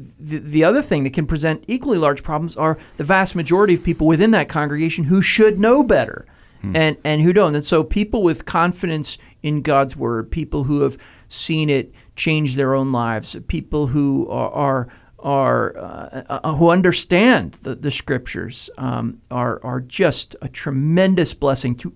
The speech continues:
Speaker 1: everyone else in the church. People complain about the health of the church all the time. We do it ourselves, sometimes, uh, bemoaning certain trends. But the reality is, uh, you know, biblically minded people within the, within the church make, make a huge difference.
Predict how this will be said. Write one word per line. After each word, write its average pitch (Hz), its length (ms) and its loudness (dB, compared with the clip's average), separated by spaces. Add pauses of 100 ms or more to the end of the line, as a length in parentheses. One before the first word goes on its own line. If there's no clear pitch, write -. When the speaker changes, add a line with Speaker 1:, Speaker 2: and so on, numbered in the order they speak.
Speaker 1:
everyone 180 540 2
else 151 280 -2
in 151 40 -4
the 139 80 -2
church. 131 240 -8
People 160 220 -4
complain 170 360 -2
about 151 240 0
the 143 60 -2
health 143 200 -2
of 127 60 -12
the 123 80 -6
church 131 300 -4
all 127 120 0
the 120 160 -8
time. 147 260 -4 (460)
We 160 160 0
do 147 160 4
it 143 60 4
ourselves, 147 480 0
sometimes, 139 580 -4 (300)
uh, 135 180 0
bemoaning 143 520 0
certain 139 340 -6
trends. 131 460 -4 (360)
But 147 160 -4
the 147 80 -4
reality 151 560 0
is, 120 260 -2
uh, - 440 -12 (440)
you - 120 -12
know, 95 100 -8
biblically 147 580 -4
minded 123 600 -4
people 127 400 -8
within 117 340 -6
the, 123 140 -6 (240)
within 120 320 -10
the 107 60 -12
church 104 400 -10
make, 107 420 -14
make 135 220 -12
a - 40 -16
huge - 320 -16
difference. - 440 -20